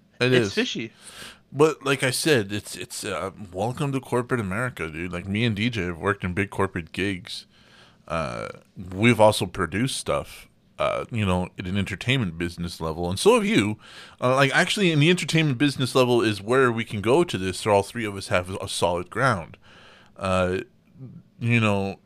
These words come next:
Speaker 1: female directors, female producers, anybody that usually is a female, uh, usually has the last say in what's going on in the project, and I think I can say that across the board for all three of us.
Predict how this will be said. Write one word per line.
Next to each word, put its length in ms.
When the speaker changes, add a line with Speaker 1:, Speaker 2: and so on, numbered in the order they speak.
Speaker 1:
female 540
directors, 680
female 440
producers, 880
anybody 540
that 200
usually 640
is 120
a 60
female, 540
uh, 260
usually 580
has 280
the 100
last 520
say 340
in 120
what's 160
going 240
on 160
in 60
the 80
project, 640
and 120
I 60
think 280
I 60
can 180
say 220
that 300
across 440
the 60
board 280
for 80
all 80
three 240
of 120
us. 380